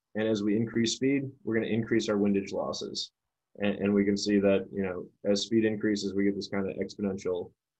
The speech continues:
increase. Um, this would be something you need to characterize for your machine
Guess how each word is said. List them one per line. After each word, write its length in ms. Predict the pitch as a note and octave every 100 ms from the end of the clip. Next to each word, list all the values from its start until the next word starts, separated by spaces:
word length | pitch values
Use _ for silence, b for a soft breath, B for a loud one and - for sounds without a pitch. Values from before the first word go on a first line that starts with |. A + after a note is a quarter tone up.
| -
increase. 560 | G#2 G2+ G2+ - - - _ _ _ _ -
Um, 400 | G2 F2+ E2+ E2+ - _ _ _
this 200 | A#2 A2+
would 80 | B2+
be 80 | A#2
something 280 | G#2+ A#2 A2
you 80 | G#2+
need 180 | G#2
to 100 | G2
characterize 500 | A2 G#2 G2+ G#2 G2+
for 80 | G2+
your 120 | G2+ G2
machine 440 | G2+ A#2+ C3+